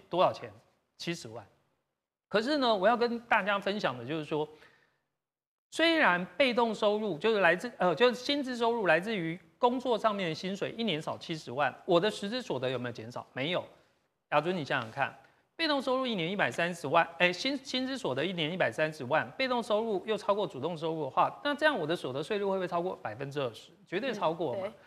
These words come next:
Speaker 1: 可是呢，我当时我就思考，我太太育婴留职停薪即将期满，哦，即，即将要满，就是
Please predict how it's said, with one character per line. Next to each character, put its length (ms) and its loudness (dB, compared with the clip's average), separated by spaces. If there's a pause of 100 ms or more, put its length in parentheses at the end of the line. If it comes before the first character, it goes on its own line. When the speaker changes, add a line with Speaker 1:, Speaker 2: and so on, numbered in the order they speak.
(220)
Speaker 1:
可 120 2
是 180 2
呢， 200 4
我 180 2
当 200 2
时 80 0
我 100 0
就 120 -2
思 220 -6
考， 400 -2
我 280 -2
太 280 -2
太 200 -2
育 200 -4
婴 100 -4
留 140 -4
职 140 -10
停 200 -8
薪 200 -8
即 220 -8
将 240 0
期 260 -12
满， 180 -8 (280)
哦， 200 0
即， 220 -16
即 160 -2
将 140 2
要 120 0
满， 280 0 (500)
就 100 -6
是 220 2